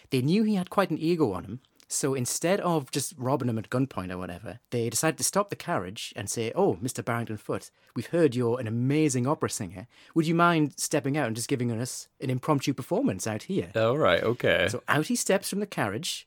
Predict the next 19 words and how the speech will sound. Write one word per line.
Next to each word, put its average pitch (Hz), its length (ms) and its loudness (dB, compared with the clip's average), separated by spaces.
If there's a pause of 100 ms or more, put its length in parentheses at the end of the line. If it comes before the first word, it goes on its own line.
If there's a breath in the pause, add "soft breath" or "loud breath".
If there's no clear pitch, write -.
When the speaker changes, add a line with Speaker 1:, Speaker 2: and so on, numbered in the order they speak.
(120)
Speaker 2:
He 123 60 -2
Speaker 1:
walks 135 140 6
Speaker 2:
went 156 160 8
Speaker 1:
in. 131 60 6
Speaker 2:
along 170 240 8
with 92 220 -2
this? - 380 -8
Speaker 1:
Yeah, 208 220 8
he, 220 220 6
he, 185 440 2
he 160 160 2
had 170 120 6
a 170 40 8
massive 180 480 4
ego. 156 280 4
So 123 60 0
he 156 60 4
thought, 151 280 4
"Oh, - 20 -20